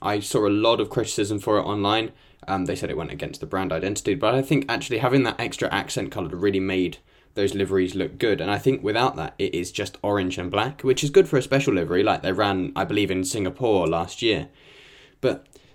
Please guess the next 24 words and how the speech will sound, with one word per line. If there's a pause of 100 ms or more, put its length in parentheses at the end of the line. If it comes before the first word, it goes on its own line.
for,
for
a
whole
season, (580)
I
don't
know, (300)
it
just, (600)
it, (100)
it's,
it's
quite
a
simple
design.
There's
a
lot
of
carbon
fibre
involved,